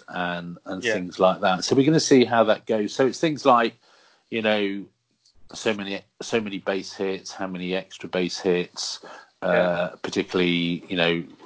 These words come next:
Speaker 1: four strikeouts or less, you know, two caught looking strikeouts and stuff. So trying to give people, um, a flavour and a feel for how the game is and what are the important things that when you go up to bat,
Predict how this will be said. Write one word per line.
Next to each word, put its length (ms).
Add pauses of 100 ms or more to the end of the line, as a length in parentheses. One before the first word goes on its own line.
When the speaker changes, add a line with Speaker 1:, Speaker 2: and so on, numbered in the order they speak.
(220)
Speaker 1:
four 320
strikeouts 840
or 120
less, 600 (480)
you 60
know, 160
two 360
caught 300
looking 340
strikeouts 680
and 80
stuff. 200
So 240 (160)
trying 460
to 100
give 300
people, 500 (500)
um, 460 (280)
a 60
flavour 840
and 120
a 80
feel 460
for 180
how 320
the 140
game 400
is 340
and 140
what 160
are 40
the 140
important 500
things 540
that 140
when 120
you 80
go 200
up 180
to 100
bat, 600